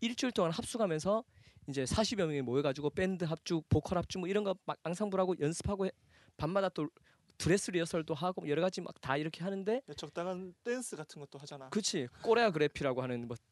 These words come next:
Speaker 1: 춤 같은 이런 것도 연습하고 하는데 아침에 딱 일어났는데 어느 날 아침에 그 지휘하는 형이 딱 오더니만은 우리한테 "오늘 김광석이 죽었다고."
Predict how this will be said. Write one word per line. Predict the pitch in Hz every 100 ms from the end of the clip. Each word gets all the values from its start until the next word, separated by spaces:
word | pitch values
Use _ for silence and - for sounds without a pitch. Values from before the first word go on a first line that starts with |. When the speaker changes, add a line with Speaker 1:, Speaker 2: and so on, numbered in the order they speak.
| _
Speaker 1:
춤 | - 240
같은 | 240 - 196
이런 | 202
것도 | 202 -
연습하고 | 135 160 170 165
하는데 | 160 180 180 175 110 _ _ _ _ -
아침에 | 147 - 269
딱 | 156 -
일어났는데 | - 180 123 123
어느 | 131
날 | 113
아침에 | 107 - 123 110 117 _
그 | -
지휘하는 | - - 214 202 127
형이 | 113 120 101
딱 | - -
오더니만은 | 143 139 127 101 101 95 - - - -
우리한테 | 127 123 107 104 _ _ _ _ - - _ _ _ _ _ _ -
"오늘 | 131
김광석이 | - 117 127 180 127
죽었다고." | 101 - 104 113